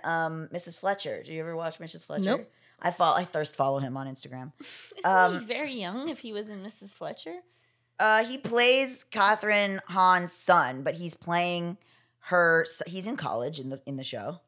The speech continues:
Speaker 3: Oh, okay.
Speaker 1: He's in college in the show.
Speaker 3: Okay, okay.
Speaker 1: Now you're freaking me out. He's twenty-seven.
Speaker 3: <laughs> Phew.
Speaker 1: Okay. Yeah, where is the smart house located? I hate the idea of smart house.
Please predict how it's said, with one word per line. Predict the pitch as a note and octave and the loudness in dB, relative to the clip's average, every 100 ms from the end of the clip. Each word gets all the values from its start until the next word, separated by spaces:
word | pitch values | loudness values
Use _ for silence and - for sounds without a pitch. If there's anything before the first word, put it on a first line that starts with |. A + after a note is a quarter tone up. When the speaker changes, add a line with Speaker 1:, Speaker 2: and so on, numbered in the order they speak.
| _ | _
Speaker 3:
Oh, | - - | -10 -8
okay. | B3+ - - _ _ - | -8 -12 -20 _ _ -12
Speaker 1:
He's | C4 | -10
in | F#4 | -8
college | F4 A3+ C#3 C#3 | -8 -4 -2 -2
in | C#3 | -6
the | C3 | -6
show. | D#4 | -6
Speaker 3:
Okay, | - D5 C5 | 0 2 0
okay. | C4+ - G4+ _ - _ _ | -4 -12 -18 _ -20 _ _
Speaker 1:
Now | D#3 E3+ | -2 0
you're | B3+ C4+ G#3+ F3+ - | 4 4 4 2 0
freaking | G3 G3 | -6 -6
me | E3 D#3+ | -8 -6
out. | C#3 G#2+ - _ - - | -4 -6 -8 _ -8 -6
He's | G3 | -4
twenty-seven. | - B3+ C#4 - A#3 F3+ C3 D3+ A#3+ | 2 4 4 6 6 6 2 -4 -14
Speaker 3:
<laughs> | - | -6
Phew. | - - F#2+ - _ _ _ _ _ _ F3+ | -2 -2 -2 -8 _ _ _ _ _ _ -4
Speaker 1:
Okay. | F3+ F#3 C#3 D3 - _ _ | -2 0 0 -2 -8 _ _
Yeah, | D#3+ F#3+ A3 G#3+ G3 F#3+ | -6 4 6 8 6 4
where | G3 G#3 | 6 6
is | G#3 G3+ | 4 -2
the | F#3+ | -6
smart | G3 F#3 | 2 4
house | F#3+ F3+ F3 | 4 2 4
located? | F#3 G#3+ A3 G#3+ G#3 G#3 G#3 G3+ G3 G3 G3 _ _ _ - | 2 2 0 0 0 2 2 4 4 2 0 _ _ _ -6
I | D#3 | -4
hate | F3+ E3+ F3+ | -2 -4 -4
the | - | -2
idea | E3+ E3 E3 F3 F3 | 0 -2 -2 2 2
of | F3 | 2
smart | F#3 F3 F3 | -2 0 0
house. | F3 F3 E3+ E3 E3 E3 - | 0 2 4 4 2 -4 -20